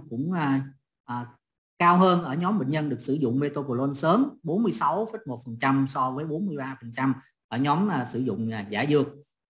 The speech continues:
À, cho tới hiện tại thì chúng ta có, à, à, phân tích gộp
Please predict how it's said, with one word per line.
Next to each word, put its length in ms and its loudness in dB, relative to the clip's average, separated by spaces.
À, 240 2
cho 80 0
tới 160 4
hiện 200 4
tại 220 4
thì 120 -2
chúng 120 -2
ta 200 0
có, 280 4
à, 280 2
à, 120 -4
phân 220 0
tích 160 -2
gộp 440 2